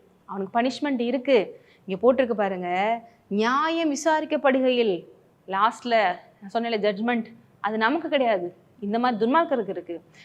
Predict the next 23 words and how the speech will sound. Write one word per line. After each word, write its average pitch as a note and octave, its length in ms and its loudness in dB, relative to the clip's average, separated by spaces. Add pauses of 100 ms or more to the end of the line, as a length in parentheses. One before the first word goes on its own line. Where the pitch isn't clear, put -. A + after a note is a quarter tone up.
(100)
"நீ G3 200 -2
கர்த்தருக்கு B3+ 480 6
காத்திருந்து C4 540 4
அவருடைய B3 320 4
வழியை B3+ 320 2
கைக்கொள், B3+ 500 2
அப்பொழுது C4 440 0
நீ A#3+ 120 -2
பூமியை B3 440 -4
சுதந்தரித்துக் A#3 400 -2
கொள்வதற்கு G#3 340 0
அவர் G3+ 220 0
உன்னை G3 200 -4
உயர்த்துவார்." F#3+ 640 -4
ஐந்தாவது G3 540 -4
தடவை F#3 280 -6 (760)
பூமியை G#3+ 340 -4
சுதந்தரித்துக் G3 460 -2
கொள்றதுக்கு F3 380 -8
உன்னை F3 220 -10
உயர்த்துற G3 640 -2
அவர் F#3+ 280 -6
விரும்புறாரு. A3+ 840 6